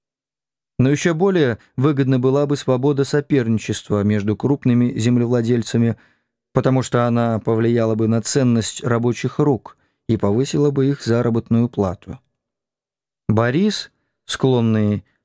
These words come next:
покровительствовать среднему классу,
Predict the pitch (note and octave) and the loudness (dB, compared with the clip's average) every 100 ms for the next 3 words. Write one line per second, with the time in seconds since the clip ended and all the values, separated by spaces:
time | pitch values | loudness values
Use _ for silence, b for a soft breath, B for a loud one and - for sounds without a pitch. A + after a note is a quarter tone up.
0 | _ - A#2+ A#2+ A#2 D#3 F#3 C3 - - | _ -6 -2 0 0 -2 -2 -2 -2 -2
1 | G2+ F#2+ - A2 G2 G2 G2+ - G#2 F2+ | -2 -2 -2 0 0 0 0 0 -2 -4
2 | - - | -8 -14